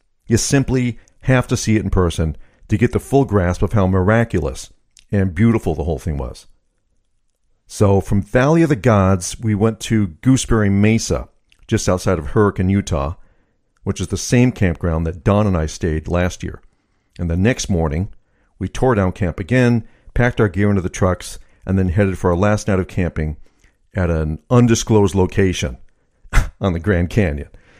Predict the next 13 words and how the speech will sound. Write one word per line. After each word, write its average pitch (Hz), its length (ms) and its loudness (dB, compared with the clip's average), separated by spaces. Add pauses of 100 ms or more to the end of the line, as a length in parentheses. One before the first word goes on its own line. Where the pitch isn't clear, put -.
(140)
It's 135 160 0
undisclosed 127 840 4 (600)
because 110 300 2
we 117 100 4
all 120 120 4
swore 117 280 2
to 98 80 0
secrecy, 104 560 -2 (800)
not 101 240 0
to 82 120 -2
talk 110 340 0
about 82 260 0
it 65 100 -14